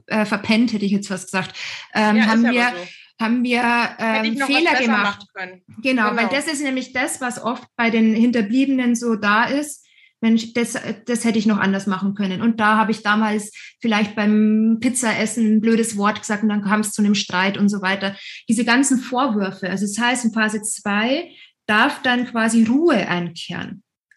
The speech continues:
Speaker 1: Und
Speaker 2: Aber
Speaker 1: das
Speaker 2: ich finde es auch ganz
Speaker 1: <clears throat>
Speaker 2: wichtig, dass man sich gerade in Phase zwei, wo diese ganzen Vorwürfe auch stattkommen, also, äh, wir durchlaufen verschiedene Trauerphasen und d-, das ist natürlich nicht angepasst an die Übertrittsphasen.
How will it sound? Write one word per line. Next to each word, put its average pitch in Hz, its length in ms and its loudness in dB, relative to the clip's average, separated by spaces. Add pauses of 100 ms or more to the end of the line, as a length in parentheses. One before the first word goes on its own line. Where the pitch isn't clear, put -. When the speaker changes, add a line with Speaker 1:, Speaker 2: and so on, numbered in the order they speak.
(260)
Speaker 1:
Und 226 300 2
Speaker 2:
Aber 233 140 4
Speaker 1:
das 233 80 0
Speaker 2:
ich - 60 -14
finde 269 200 -4
es 254 80 -12
auch 240 260 2
ganz 226 240 2
Speaker 1:
<clears throat> - 20 6
Speaker 2:
wichtig, 226 320 0
dass 214 160 -14
man 208 140 -10
sich 202 140 -14
gerade 226 260 2
in 214 160 -4
Phase 208 320 -6
zwei, 226 500 0
wo 214 60 -6
diese 202 260 -4
ganzen 202 300 -2
Vorwürfe 202 560 -4
auch - 120 -8
stattkommen, 196 560 -4
also, 196 160 -2 (500)
äh, - 160 -18 (320)
wir 214 500 0
durchlaufen 226 500 2
verschiedene 214 340 -6
Trauerphasen 220 760 -2
und 190 220 -8 (220)
d-, 190 120 -4
das 208 220 -2
ist - 160 -8
natürlich 226 420 2
nicht 214 260 -4
angepasst 214 580 -2
an 196 160 -2
die 185 220 -6
Übertrittsphasen. 160 1080 -4